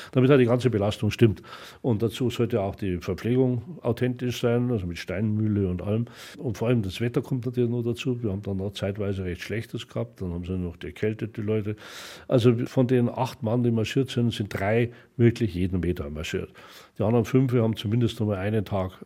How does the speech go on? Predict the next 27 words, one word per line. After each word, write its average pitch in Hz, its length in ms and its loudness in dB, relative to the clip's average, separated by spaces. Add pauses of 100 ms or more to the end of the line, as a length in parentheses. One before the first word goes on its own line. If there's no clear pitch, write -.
aussetzen 113 560 0
müssen, 120 400 0 (380)
wegen 101 280 -4
verstauchten 98 840 -6
Fuß, 107 500 -2
wegen 95 380 -4
eben 95 180 -8
schwerster 95 440 -4
Erkältung 92 720 -2
oder, 85 340 -6 (500)
oder - 220 -8
allgemeiner 95 540 -2
Konditionsschwierigkeiten. 110 1120 -4 (280)
Das - 100 -2
war 139 80 10
aber 127 100 10
nur 143 140 6
in 160 60 2
der 156 100 0
ersten 131 280 -2
Hälfte 85 300 -8
vom 87 160 -6
Marsch. 78 320 -14
Man 98 80 -6
hat 98 80 -8
dann 104 120 -6
gesehen, 131 280 -2